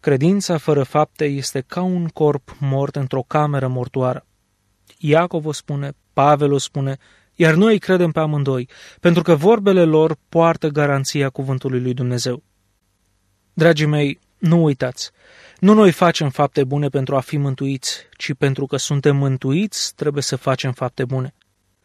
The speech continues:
Apostolul Pavel, în alocuțiunea ținută în fața împăratului Agripa, spune: „Ce am propovăduit întâi celor din Damasc, apoi din Ierusalim, în toată Iudeea și la neamuri,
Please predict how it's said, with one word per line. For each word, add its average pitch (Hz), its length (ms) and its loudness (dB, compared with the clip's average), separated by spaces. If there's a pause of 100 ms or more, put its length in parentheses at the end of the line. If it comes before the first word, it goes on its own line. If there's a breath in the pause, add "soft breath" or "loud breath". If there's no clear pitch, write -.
(400 loud breath)
Apostolul 160 580 4
Pavel, 151 400 2
în 123 180 -4
alocuțiunea 131 600 -2
ținută 147 360 0
în 139 100 2
fața 151 280 0
împăratului 139 520 0
Agripa, 139 360 -2
spune: 143 420 -2 (320 soft breath)
„Ce - 180 2
am 165 140 4
propovăduit 170 720 4
întâi 185 340 4
celor 175 360 4
din 156 180 2
Damasc, 165 500 2
apoi 143 280 -2
din 147 160 -2
Ierusalim, 160 680 0
în 127 120 -2
toată 165 340 0
Iudeea 160 460 2
și 151 180 -4
la 151 120 0
neamuri, 160 400 2